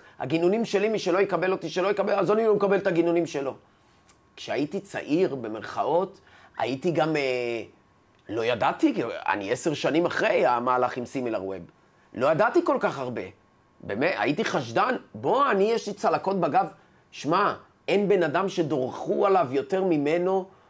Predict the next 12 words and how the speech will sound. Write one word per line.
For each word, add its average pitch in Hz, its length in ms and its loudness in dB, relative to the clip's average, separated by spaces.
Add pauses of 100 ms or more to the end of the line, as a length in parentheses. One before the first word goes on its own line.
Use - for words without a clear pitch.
(180)
מאשר 143 360 -2
עידו 190 220 4
מינקובסקי 180 800 -2
בגבולות 151 540 2
הגזרה 170 380 0
של 208 180 0
המקצוע 165 400 0
שלי. 160 260 0
אני 110 80 -4
לא 131 80 0
מדבר... 160 320 0
אה, 107 260 -4